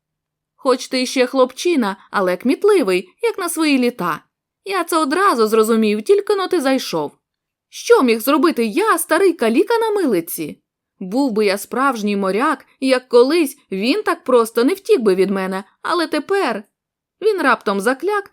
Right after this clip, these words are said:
Роззявивши рота, наче щось згадав. «А гроші?» заволав він. «За три кухлі рому. Хай його чорти з'їдять,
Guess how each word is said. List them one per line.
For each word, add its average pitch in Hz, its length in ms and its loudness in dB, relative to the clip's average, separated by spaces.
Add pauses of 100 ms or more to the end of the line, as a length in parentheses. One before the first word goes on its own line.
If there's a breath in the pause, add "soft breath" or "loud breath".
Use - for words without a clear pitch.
(160)
Роззявивши 285 680 0
рота, 359 420 0
наче 294 480 -2
щось 214 360 -4
згадав. 190 460 -6 (800)
«А 392 220 6
гроші?» 320 880 2 (240)
заволав 311 600 2
він. 190 320 -6 (520)
«За 440 180 4
три 453 200 4
кухлі 427 460 6
рому. 190 540 0 (400)
Хай 262 380 -2
його 277 260 2
чорти 359 480 0
з'їдять, 208 560 -2